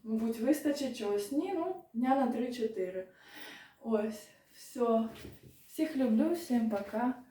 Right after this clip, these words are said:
Ну і спека сьогодні, конечно.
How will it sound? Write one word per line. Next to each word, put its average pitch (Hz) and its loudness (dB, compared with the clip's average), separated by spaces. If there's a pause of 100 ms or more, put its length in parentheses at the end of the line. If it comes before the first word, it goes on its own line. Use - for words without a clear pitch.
(1800)
Ну 226 2
і 240 6
спека 277 4
сьогодні, 180 -6
конечно. 190 -16